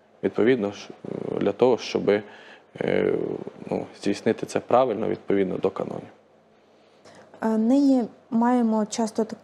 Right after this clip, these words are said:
Speaker 2: таку ситуацію, що там кладовище вже закінчується, немає вільного місця. Е, якщо в цьому плані говорити про кремацію, як ви ставитесь до такого?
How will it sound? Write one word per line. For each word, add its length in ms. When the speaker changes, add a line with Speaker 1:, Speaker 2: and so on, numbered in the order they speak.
Speaker 2:
таку 240
ситуацію, 640
що 280
там 320
кладовище 640
вже 440
закінчується, 880
немає 340
вільного 340
місця. 480
Е, 100
якщо 380
в 80
цьому 640
плані 260
говорити 380
про 180
кремацію, 760
як 340
ви 80
ставитесь 600
до 100
такого? 440